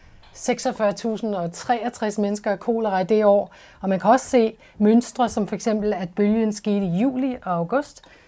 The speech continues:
Den spanske syge er vores, øh, sidste eksempel på en rigtig voldsom, øh, global pandemi. Og det vil sige, at globalt set døde der en til to procent af menneskeheden på det tidspunkt. Så det ville svare til halvtreds millioner mennesker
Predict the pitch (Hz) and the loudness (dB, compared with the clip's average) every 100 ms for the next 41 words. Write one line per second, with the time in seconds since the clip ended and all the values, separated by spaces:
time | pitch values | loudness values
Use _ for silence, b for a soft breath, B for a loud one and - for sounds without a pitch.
0 | B - 220 - 233 277 311 285 - 240 | B 2 2 4 4 4 2 2 4 4
1 | - 190 185 - - 196 180 170 - 262 | 4 0 -2 -4 0 0 0 -2 2 2
2 | 262 240 202 - 196 202 196 196 175 175 | 2 -2 -2 -2 -4 -4 -4 -4 -2 -2
3 | 202 208 196 180 180 - 190 185 - 185 | -2 -2 0 0 0 0 -4 -4 -4 -4
4 | 175 170 185 175 180 165 - 190 180 190 | -4 -2 -2 -2 -2 -4 -6 -2 2 2
5 | 196 - b b b b 180 208 208 214 | 0 -6 b b b b -2 0 0 0
6 | 202 196 175 196 170 226 196 - 190 190 | 0 0 -2 -2 0 0 0 0 0 2
7 | 214 180 196 190 214 - 196 214 - 196 | 0 -2 -2 -2 -4 -2 -2 -2 -2 -4
8 | 175 190 185 214 - 208 190 175 185 - | -2 0 2 2 0 -2 -2 -2 -4 -4
9 | 175 190 - 208 - 226 - b b b | -4 -4 -4 -4 -4 -6 -8 b b b
10 | - 190 190 196 185 - _ _ - - | -4 0 2 4 2 -4 _ _ -8 -2
11 | 180 185 208 175 170 202 - 208 190 185 | -2 -2 -2 -4 -4 -6 0 0 0 0
12 | 196 185 185 190 214 | 0 0 0 -2 -8